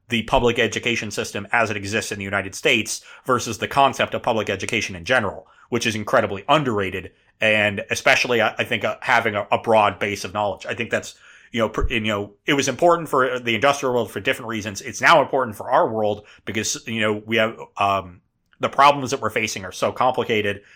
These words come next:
that they require an interdisciplinary approach. And so it behooves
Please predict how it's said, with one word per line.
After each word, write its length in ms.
that 140
they 80
require 640
an 220
interdisciplinary 840
approach. 540
And 160
so 360
it 200
behooves 420